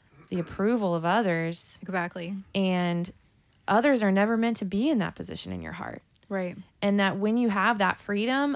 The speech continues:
Speaker 1: of, wow, like, Christ knew that.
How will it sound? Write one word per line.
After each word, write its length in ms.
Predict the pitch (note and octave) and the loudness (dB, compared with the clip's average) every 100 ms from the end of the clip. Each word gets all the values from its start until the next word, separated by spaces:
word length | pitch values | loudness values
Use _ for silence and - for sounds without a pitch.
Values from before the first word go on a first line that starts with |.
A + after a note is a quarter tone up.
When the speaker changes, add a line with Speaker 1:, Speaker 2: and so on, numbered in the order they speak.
| - | 0
Speaker 1:
of, 480 | F#3+ F#3 F3+ F3+ - _ _ _ _ - | 2 2 2 -2 -8 _ _ _ _ -2
wow, 320 | G#3 A3 F#3+ | 4 6 6
like, 340 | F3+ F3+ F3 - _ _ | 4 0 -2 -12 _ _
Christ 420 | - G3 B3 B3 F#3 | -4 2 2 0 -2
knew 200 | F3+ G#3+ | 0 2
that. 380 | D#3+ F3 A#3 | 0 0 -4